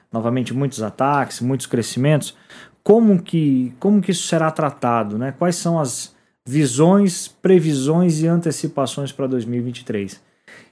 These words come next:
E pra tratar sobre esse tema, nós temos aqui uma pessoa que eu posso dizer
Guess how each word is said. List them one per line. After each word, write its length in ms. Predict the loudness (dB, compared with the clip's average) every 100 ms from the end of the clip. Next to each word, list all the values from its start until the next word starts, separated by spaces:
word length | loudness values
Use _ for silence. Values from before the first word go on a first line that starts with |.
| _
E 320 | 4 4 4 -6 _ _ -6
pra 160 | 0 2
tratar 560 | 2 -2 -2 -4 -4 _
sobre 480 | -10 -4 -4 -2 -4
esse 300 | -6 -10 0
tema, 420 | 2 2 -2 -6 _ _ _
nós 120 | -12
temos 260 | -6 -4 -4
aqui 140 | -4
uma 100 | -6
pessoa 400 | -4 -6 -4 -4
que 100 | -2
eu 80 | -2
posso 380 | 0 0 -2 -4
dizer 480 | -8 0 2 2